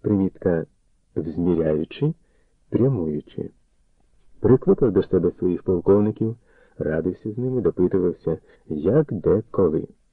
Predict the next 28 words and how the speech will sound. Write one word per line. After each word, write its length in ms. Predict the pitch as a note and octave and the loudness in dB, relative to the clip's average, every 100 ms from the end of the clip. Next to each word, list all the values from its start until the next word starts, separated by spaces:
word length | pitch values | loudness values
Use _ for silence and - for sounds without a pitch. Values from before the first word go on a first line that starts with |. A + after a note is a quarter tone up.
| _ _ _ _ _ _ - | _ _ _ _ _ _ -6
Сійливе 380 | D#2+ G#2 D#3 | 2 4 4
товариство 600 | D3 C#3 C3 A2+ A#2 G#2 | 4 4 4 4 2 0
оточувало 560 | F#2+ - F2+ - D#2 D#2+ | 2 2 0 0 0 0
мене, 320 | D#2 D2+ D2+ - _ _ _ _ - | 0 -2 -4 -8 _ _ _ _ -10
а 120 | - | -10
Саміло 540 | - D2+ E2 A2+ A2 | -4 0 4 6 6
докоряв, 480 | G2+ F#2 F2 G#2+ G#2+ | 4 4 4 4 0
що 260 | - - E2+ | -2 0 2
оточив 400 | - - G#2+ G#2 | 2 0 -2 2
себе 340 | G2 G2 G2+ - _ _ - | 4 4 2 -2 _ _ -4
не 220 | D#2+ E2+ | 2 0
здібними, 760 | D2+ D#2+ F#2+ C#3 C#3 C3 F#2+ - _ _ _ _ - | 0 0 4 4 4 2 0 -6 _ _ _ _ -6
а 60 | - | -4
тільки 320 | - E2 E2 | -4 -4 -4
слухняними. 720 | - - - D#2+ D2 D2+ - - _ _ _ _ _ _ _ - | -4 -8 -4 -4 -2 -6 -8 -12 _ _ _ _ _ _ _ -4
А 100 | G2+ | 2
де 180 | E3+ | 4
ж 100 | D#3+ | 4
ті 80 | - | -2
слухняні? 640 | - - - G1+ G1+ - - _ _ _ - | -8 -8 -4 -4 -4 -6 -14 _ _ _ -2
Може, 240 | E2+ D#2+ | 0 0
Кривоніс? 540 | - F2+ F2 E2 G2 - _ _ _ - - _ | 2 4 4 4 0 -2 _ _ _ -20 -20 _
Чи 140 | - | 0
Нечай 480 | G#2+ A#2+ - D3 F2 | 2 4 4 4 4
з 80 | D2+ | 0
негнучкою 640 | F2 F#2 G2+ - F#2 D2+ | 0 2 0 0 0 0
своєю 400 | - D#2+ D#2 E2 | -2 -2 0 0
шиєю? 560 | - - E2 - - | 0 2 2 0 -6